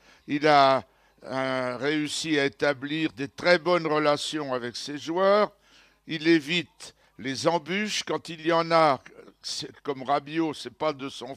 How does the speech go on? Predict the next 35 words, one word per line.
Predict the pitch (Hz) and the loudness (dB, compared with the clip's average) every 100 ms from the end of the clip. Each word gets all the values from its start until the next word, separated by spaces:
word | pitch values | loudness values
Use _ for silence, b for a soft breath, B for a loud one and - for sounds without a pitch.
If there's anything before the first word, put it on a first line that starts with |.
| - | -4
fait. | 170 202 - - _ b b b - | 2 2 0 -16 _ b b b -6
Ensuite, | 143 151 - 185 175 _ | -4 -2 -4 -4 -6 _
euh, | 151 147 135 - b b | -2 -2 -2 -6 b b
il | 139 139 | -10 -2
est | 147 147 | 0 0
audacieux | 170 160 175 - 170 180 170 151 | 0 0 0 0 -2 -2 -2 -2
dans | 139 135 127 | -6 -4 -6
le | 127 123 123 120 120 117 | -6 -6 -4 -6 -8 -10
co-, | - 131 | -10 -12
domaine | 113 139 135 131 110 | -6 -6 -4 -8 -6
tactique. | 139 - - 175 226 - - b b - | -10 -10 -12 -10 -8 -10 -16 b b -12
Bon, | 135 | -4
maintenant, | 160 165 | 0 0
le | 156 | 0
domaine | 147 160 165 | -2 -2 -4
physique, | 147 - 165 131 156 - | -6 -10 -10 -8 -10 -10
il | 131 | -10
est | 135 | -8
préparé | - 139 - 135 139 | -6 -6 -2 -2 -2
par | - 135 135 | -2 -4 -4
d'autres, | 123 156 - | -4 -6 -6
mais | 127 | -10
enfin, | 117 131 | -8 -10
sous | - 139 | -12 -16
sa | - 120 | -12 -12
direction. | 110 123 131 - - 185 B B B - | -8 -10 -10 -14 -14 -14 B B B -6
Donc, | 151 | -6
je | 127 | -4
dirais, | 147 139 156 202 208 B - | -4 -2 0 0 0 B -12
c'est | - 170 - | -2 -2 2
un | 185 214 - _ | 4 4 2 _
très | - 185 | 4 6
bon | 180 175 196 214 | 6 2 -4 -4
entraîneur, | 165 - 151 156 180 175 | -4 -2 -4 -2 0 0
semble-t-il. | - 143 151 139 - - 180 208 | -2 -10 -8 -10 -10 -8 -6 -6